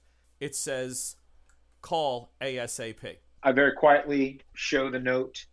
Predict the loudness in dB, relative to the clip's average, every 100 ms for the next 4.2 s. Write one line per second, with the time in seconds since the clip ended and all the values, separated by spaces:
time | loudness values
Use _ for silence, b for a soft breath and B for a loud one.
0 | _ _ -18 -6 -4 0 0 4 4 4
1 | 2 0 4 6 6 4 0 4 4 2
2 | -2 2 2 2 6 8 8 8 8 8
3 | 0 4 4 4 6 6 6 4 4 6
4 | 2 2